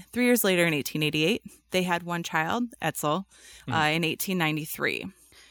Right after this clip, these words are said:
Speaker 1: So the house itself, uh, is made of limestone. It's located just a few miles from where both of them were born.
Speaker 2: Mm-hmm.
Speaker 1: And it is one Fairlane Drive in Dearborn, Michigan.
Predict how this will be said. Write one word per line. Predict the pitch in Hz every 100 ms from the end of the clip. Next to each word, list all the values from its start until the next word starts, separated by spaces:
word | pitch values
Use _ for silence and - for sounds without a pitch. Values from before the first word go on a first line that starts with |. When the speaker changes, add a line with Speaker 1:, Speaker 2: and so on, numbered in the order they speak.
| - - _
Speaker 1:
So | - - - - 226 220 220 220 220 220 - _ _ _ _ _ _ _ _
the | 214 233
house | 277 302 359
itself, | 381 - - 151 147 - - - - - - -
uh, |
is | 180 175 185
made | 202
of | 262
limestone. | 185 151 170 160 156
It's | 170 185
located | 185 196 185
just | 185 202
a |
few | - 190
miles | 196 170 165 185
from | - 175 175
where | 165 156 151
both | 156 156
of | 180
them | 165 160
were | 156
born. | - 139 143 226 403 _ _
Speaker 2:
Mm-hmm. | 147 120 113 _ _ _ _ _ -
Speaker 1:
And | 180 180
it | 175
is | 180 175 175
one | - 165 190 240 302 -
Fairlane | - 196 196 208 208 208
Drive | 180 160 151 160
in | - 165
Dearborn, | 156 151 143 139
Michigan. | 131 - 135 220